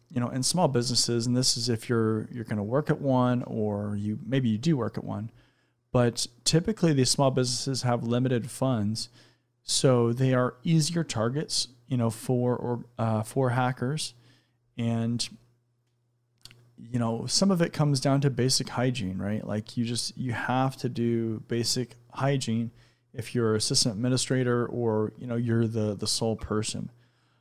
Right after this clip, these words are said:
So, you know, things like software inventories, keeping patches up to date, you know, all this kind of basic stuff.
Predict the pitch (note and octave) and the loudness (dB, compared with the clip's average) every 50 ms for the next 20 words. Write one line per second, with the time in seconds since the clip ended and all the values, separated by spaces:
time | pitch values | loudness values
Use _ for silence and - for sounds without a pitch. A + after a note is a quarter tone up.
0 | _ _ - - - - G#2 G2+ G2+ G2+ F#2+ G#2 A2+ A2 G2+ F#2+ - - A2+ A2 | _ _ -8 -6 -4 -2 -2 -2 -2 -2 -2 -2 -2 -2 -4 -4 -2 -2 0 0
1 | A2+ A2+ A2+ G#2 G2+ G#2 A2 A2 - - - - - C#3 C#3+ C#3 - - B2 A2+ | 0 0 0 0 0 0 -2 -4 -6 -6 -4 0 4 4 4 4 2 0 -4 -2
2 | A#2+ A#2 A2+ A2 G#2+ G2+ - - A2+ G#2+ G#2 G2 G2 - - - - A2+ - - | -2 -2 -2 -2 -2 -2 -2 -4 -2 -2 -2 -2 -4 -6 -6 -6 -6 -6 -6 -6
3 | G#2 - - C#3+ D3 C#3+ - C3 A2+ B2 G#2+ G2+ G2 - - G#2+ - - G2+ G2+ | -8 -2 0 0 0 0 0 -2 -4 -2 -2 -4 -4 -4 -8 -8 -4 -2 -2 -2
4 | G2+ G2+ - - - D#3+ D#3+ - - C#3+ D3+ C#3+ C3 - - - - D3 A#2+ G#2+ | -2 -4 -4 -6 -4 -4 -4 -2 -2 0 0 0 0 -2 -2 -2 -2 -2 -2 -2
5 | G#2+ - - A2+ A#2+ A2+ - G#2 G2 - - - A2 F#2+ E2 - - | -4 -4 -2 -2 0 0 -2 -2 -2 -2 -2 -2 -2 -4 -4 -6 -14